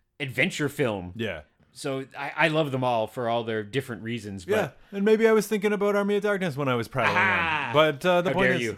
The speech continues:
Speaker 2: I'm, uh, you know, to be honest, like, I kinda jammed two and three into one movie.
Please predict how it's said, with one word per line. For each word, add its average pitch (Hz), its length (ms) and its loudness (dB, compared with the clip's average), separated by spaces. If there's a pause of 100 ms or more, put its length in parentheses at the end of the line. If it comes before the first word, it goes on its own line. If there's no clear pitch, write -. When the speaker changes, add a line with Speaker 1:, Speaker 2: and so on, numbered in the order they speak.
Speaker 2:
I'm, 185 260 2
uh, 190 140 0
you 190 180 0
know, 190 260 0
to 165 140 -8
be 196 100 6
honest, 170 280 2
like, 160 140 2
I 147 100 0
kinda 151 240 -2
jammed 123 360 -2
two 135 140 -2
and 123 100 -2
three 113 220 -2
into 110 140 -2
one 104 200 -2
movie. 131 380 -4